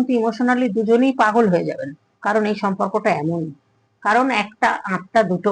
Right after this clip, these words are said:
বডি, বুঝতে পেরেছেন? একটা আত্মার প্রতিচ্ছায়া নিয়ে উনি চলছেন, আপনার আত্মার প্রতিচ্ছায়া কিন্তু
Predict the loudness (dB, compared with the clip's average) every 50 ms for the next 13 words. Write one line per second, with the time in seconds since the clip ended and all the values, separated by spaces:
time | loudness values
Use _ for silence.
0 | 0 -2 -2 -2 -2 -4 -6 -8 -10 _ _ _ _ _ _ _ _ _ _ _
1 | _ _ _ _ -12 -8 -8 -6 -4 -2 -2 0 0 -2 -2 -6 -6 -8 -10 _
2 | _ _ _ _ -4 -2 -2 -2 -2 0 0 0 0 0 -2 0 0 0 0 0
3 | -4 -4 -2 -2 -4 -2 0 4 6 6 6 4 2 -2 -2 -2 -2 -2 -2 -2
4 | -2 -2 -2 -4 -8 -10 -10 -12 _ _ _ _ _ _ _ _ _ _ _ _
5 | _ _ _ _ _ -2 0 0 0 0 2 2 4 6 4 4 2 2 2 2
6 | 2 4 2 0 2 0 -2 -4 -2 2 4 6 6 4 4 2 2 4